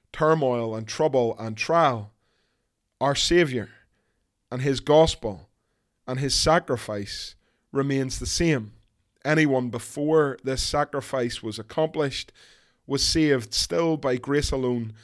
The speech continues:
through faith alone, in Christ alone. And everyone since has been saved in exactly the same way. There is only one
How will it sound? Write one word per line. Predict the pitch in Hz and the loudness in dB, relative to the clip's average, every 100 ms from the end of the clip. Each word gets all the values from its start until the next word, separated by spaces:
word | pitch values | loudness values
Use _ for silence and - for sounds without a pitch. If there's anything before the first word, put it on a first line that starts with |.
| _ _ | _ _
through | - 131 | -6 -6
faith | - 156 151 123 | -2 0 0 0
alone, | 120 117 | -2 -2
in | 110 | -6
Christ | - 160 165 - | 0 2 2 2
alone. | 151 131 107 110 _ _ _ | 0 0 -4 -8 _ _ _
And | 120 135 | -4 0
everyone | 160 175 160 160 | 2 2 2 -2
since | - 175 139 - | -2 -2 -2 -6
has | 117 | -8
been | - 127 | -6 -6
saved | - 151 139 117 107 | -4 0 2 0 -2
in | 120 123 | -6 -6
exactly | 110 117 135 - 120 113 104 - - - | -4 0 0 0 -4 -4 -6 -16 -20 -8
the | 123 | -4
same | - 127 113 | -2 -2 -2
way. | 131 143 117 110 _ _ _ _ _ _ | 0 0 -2 -8 _ _ _ _ _ _
There | 143 135 | -2 2
is | 131 135 | 2 0
only | 123 123 | -2 -4
one | 117 123 123 120 | -2 -2 -2 -4